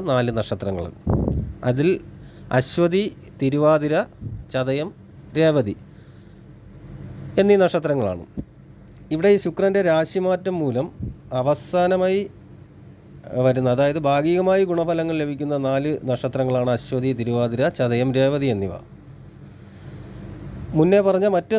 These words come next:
നക്ഷത്രങ്ങൾക്ക് പറഞ്ഞതുപോലെ തന്നെ സർവ്വവിധ ഐശ്വര്യങ്ങളും ഈ പറഞ്ഞ നക്ഷത്രക്കാർക്കും ഭാഗികമായി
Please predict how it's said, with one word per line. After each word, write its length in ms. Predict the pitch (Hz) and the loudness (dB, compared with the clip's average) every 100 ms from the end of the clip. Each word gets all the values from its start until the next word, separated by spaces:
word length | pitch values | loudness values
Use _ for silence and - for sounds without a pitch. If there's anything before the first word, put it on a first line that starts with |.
| 190 | 2
നക്ഷത്രങ്ങൾക്ക് 720 | 165 202 202 202 202 185 220 202 | 2 0 0 0 0 0 -2 0
പറഞ്ഞതുപോലെ 600 | 170 185 208 208 202 190 170 | 0 0 0 2 2 2 0
തന്നെ 240 | 131 156 180 - - | 0 -2 -4 -10 -4
സർവ്വവിധ 520 | 147 156 202 220 226 220 202 | -2 2 2 2 4 4 4
ഐശ്വര്യങ്ങളും 640 | 190 202 196 190 170 196 - 196 | 0 0 2 2 2 -2 -4 -2
ഈ 20 | 196 | 0
പറഞ്ഞ 200 | 190 196 190 | 0 0 0
നക്ഷത്രക്കാർക്കും 680 | 190 190 190 180 175 208 220 - 156 | -2 -2 0 0 0 -2 -6 -4 0
ഭാഗികമായി 680 | 165 180 190 196 190 190 | 2 2 2 4 4 2